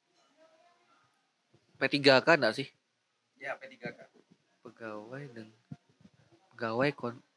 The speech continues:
Speaker 1: kayaknya tuh kontrak pokoknya. Udah, sip. Kok pega-, eh, si intinya tuh pegawai kontrak lah kalau, kalau kasarnya ya. Tapi tetap,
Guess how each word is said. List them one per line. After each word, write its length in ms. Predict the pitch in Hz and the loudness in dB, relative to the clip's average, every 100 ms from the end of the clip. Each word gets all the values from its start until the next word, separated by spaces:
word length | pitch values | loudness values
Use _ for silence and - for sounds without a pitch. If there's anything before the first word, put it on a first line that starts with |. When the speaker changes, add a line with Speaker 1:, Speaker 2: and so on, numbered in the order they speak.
| _ | _
Speaker 1:
kayaknya 240 | 123 143 156 | 2 4 4
tuh 80 | |
kontrak 320 | - 131 110 - | 2 0 -2 -4
pokoknya. 320 | 104 87 98 | -12 -14 -6
Udah, 240 | 107 - - | -4 -4 -6
sip. 160 | 123 - _ - - - - _ - | -10 -10 _ -20 -20 -20 -20 _ 0
Kok 140 | 156 147 | 0 2
pega-, 160 | 139 - | -4 2
eh, 320 | 123 135 135 | 4 6 6
si 320 | 135 143 135 | 4 4 4
intinya 320 | 135 135 147 | 4 4 6
tuh 80 | 170 | 6
pegawai 320 | 196 139 139 | 8 10 10
kontrak 320 | - 131 160 127 | 8 6 6 6
lah 160 | 107 | 2
kalau, 200 | - 110 110 | -2 -8 -8
kalau 260 | 113 120 117 113 | 2 4 6 4
kasarnya 440 | 117 127 123 160 | 2 2 4 4
ya. 120 | 123 123 - - _ - | 4 0 -6 -20 _ -14
Tapi 240 | 135 165 | 2 2
tetap, 400 | 156 151 139 - | 4 6 6 6